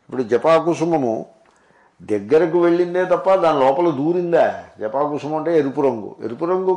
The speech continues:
క్రిస్-, క్రిస్టల్లో దూరుతుందా? దూరదు, లోపలికి దూరదు. దూరకుండానే దాన్ని కప్పేసి అది ఇంకోటి అనిపించేట్లా చేస్తుంది.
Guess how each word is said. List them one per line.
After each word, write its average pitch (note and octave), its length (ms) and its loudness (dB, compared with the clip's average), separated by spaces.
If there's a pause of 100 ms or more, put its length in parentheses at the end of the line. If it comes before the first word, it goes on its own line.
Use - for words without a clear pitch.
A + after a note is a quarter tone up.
క్రిస్-, A#2 560 -12
క్రిస్టల్లో D#3+ 680 -4
దూరుతుందా? C#3+ 720 -4
దూరదు, B2 460 0 (680)
లోపలికి E3 340 0
దూరదు. B2+ 540 0 (560)
దూరకుండానే E3 800 0
దాన్ని F#3+ 300 4
కప్పేసి C3 760 -2 (720)
అది D#3+ 140 2
ఇంకోటి D#3 460 2
అనిపించేట్లా C#3+ 840 -6 (1000)
చేస్తుంది. - 480 -4